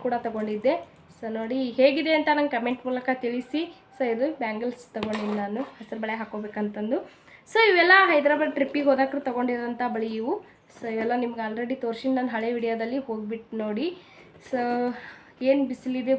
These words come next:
ಗುರು, ತುಂಬ ಅಂದರೆ ತುಂಬ ಬಿಸಿಲು ಜಾಸ್ತಿ ಇದೆ. ಈ ಎಷ್ಟು ಸೆಕೆ ಆಗ್ತಾ ಇದೆ ಅಂದರೆ ತುಂಬ ಅಂದರೆ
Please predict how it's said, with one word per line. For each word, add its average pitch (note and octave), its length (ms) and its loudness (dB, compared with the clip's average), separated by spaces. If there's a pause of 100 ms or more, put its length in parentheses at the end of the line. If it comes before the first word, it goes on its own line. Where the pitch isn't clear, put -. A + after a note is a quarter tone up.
ಗುರು, B3 200 -2 (100)
ತುಂಬ B3 180 0
ಅಂದರೆ B3+ 220 2
ತುಂಬ B3+ 140 -2 (100)
ಬಿಸಿಲು A#3+ 400 -8
ಜಾಸ್ತಿ A#3+ 320 -2
ಇದೆ. C4+ 140 2 (440)
ಈ C#4 60 4 (160)
ಎಷ್ಟು - 260 -2 (140)
ಸೆಕೆ D4 300 4
ಆಗ್ತಾ E4 340 0
ಇದೆ D#4 160 2
ಅಂದರೆ D4 160 4 (160)
ತುಂಬ C#4 180 4 (100)
ಅಂದರೆ C#4+ 140 0